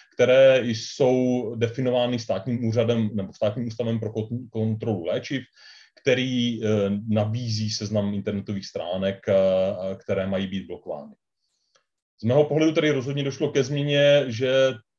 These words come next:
ty data, která jsou předávány suklem, jsou dána ve strojově čitelném formátu, to znamená, je snížena chybovost člověka při přepisu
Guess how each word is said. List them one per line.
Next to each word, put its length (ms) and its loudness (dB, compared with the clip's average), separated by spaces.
ty 220 -2
data, 360 0
která 440 0
jsou 280 -4
předávány 560 -2
suklem, 440 -2
jsou 180 -4
dána 300 2
ve 100 0
strojově 360 -2
čitelném 600 -2
formátu, 640 -4
to 60 -8
znamená, 340 0
je 140 2
snížena 420 0
chybovost 720 -4
člověka 420 0
při 180 -6
přepisu 800 -2